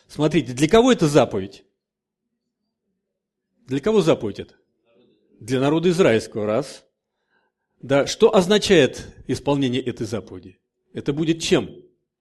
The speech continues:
Знамением или знаком, да? Знамением или знаком завета между Богом и кем? И Израилем. Да, то есть суббота должна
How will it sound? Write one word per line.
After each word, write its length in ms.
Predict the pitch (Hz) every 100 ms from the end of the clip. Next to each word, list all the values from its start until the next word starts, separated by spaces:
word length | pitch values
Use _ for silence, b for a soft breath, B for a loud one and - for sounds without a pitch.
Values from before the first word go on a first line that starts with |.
| _ _ _ _ _ _ _ _
Знамением 680 | - 113 165 202 262 240 226
или 240 | - 185 175
знаком, 540 | 156 190 131 - 98
да? 280 | 123 190 196 _ _ -
Знамением 680 | 113 170 208 262 247 226
или 260 | - 175 175
знаком 560 | 151 196 220 214 196 b b b
завета 640 | 127 175 180 214 262 -
между 320 | 180 180 160
Богом 460 | 147 139 226 240 226
и 140 | -
кем? 360 | 185 220 170 101 - _ _ _ _ _ _
И 120 | 170
Израилем. 560 | 160 220 240 160 98 - - _ _ _ _ _ _ _ _ _ _ _ _ _ _
Да, 100 | 180
то 140 | 190 190
есть 140 | -
суббота 600 | - 180 160 240 277 -
должна 540 | 135 160 151 175 233